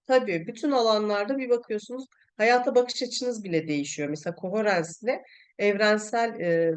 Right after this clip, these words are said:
tutarlılık, kararlılık gibi, e, program var. Onunla da, e, yani ne oluyorsunuz? Dışarıyla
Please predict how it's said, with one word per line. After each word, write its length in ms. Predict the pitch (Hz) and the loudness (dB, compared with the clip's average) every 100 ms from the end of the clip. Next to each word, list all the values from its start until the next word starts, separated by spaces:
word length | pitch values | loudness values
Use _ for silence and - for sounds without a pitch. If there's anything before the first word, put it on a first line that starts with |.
| 165 | -4
tutarlılık, 760 | 196 214 190 185 190 208 208 | -12 -2 0 0 -4 -6 -6
kararlılık 720 | 196 180 185 180 190 214 233 _ _ _ _ | -2 0 2 0 -2 -4 -6 _ _ _ _
gibi, 220 | 196 165 | -8 -4
e, 380 | 170 - 165 156 | -4 0 0 0
program 560 | 160 196 196 233 269 285 | 0 2 4 2 2 0
var. 240 | 294 294 - _ - | 0 -2 -4 _ -4
Onunla 480 | 214 247 247 175 | 0 2 2 0
da, 260 | 240 262 247 | 2 0 -2
e, 60 | 190 185 180 175 175 _ - | -6 -6 -6 -6 -8 _ -4
yani 200 | 165 170 | -2 2
ne 120 | 233 | 2
oluyorsunuz? 480 | 208 180 170 170 294 | 2 0 -4 -4 -8
Dışarıyla 640 | 233 247 226 226 214 254 | -4 -2 0 -2 0 -2